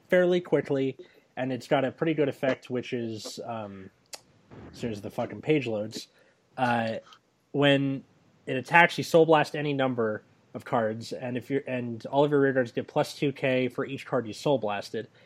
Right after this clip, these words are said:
If you blasted three or more, this gets plus ten K in a crit. So yeah, you can just empty out your soul and be like, "All right, plus, you know, twenty K to my field."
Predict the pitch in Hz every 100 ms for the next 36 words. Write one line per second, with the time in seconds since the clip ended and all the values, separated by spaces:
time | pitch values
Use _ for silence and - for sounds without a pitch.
0 | - - 131 120 127 127 120 135 147 -
1 | 131 - 139 123 139 139 123 117 139 120
2 | - 127 - 117 127 107 90 - 104 -
3 | _ _ _ _ _ _ - 135 117 113
4 | 110 101 - _ _ _ _ - 135 104
5 | 104 139 165 151 143 151 143 147 135 131
6 | 117 - 135 123 107 104 107 107 156 196
7 | 208 - - 190 185 - - - - -
8 | - - _ _ _ 160 160 147 147 196
9 | 202 180 - 180 139 117 - 147 139 -
10 | 156 117 90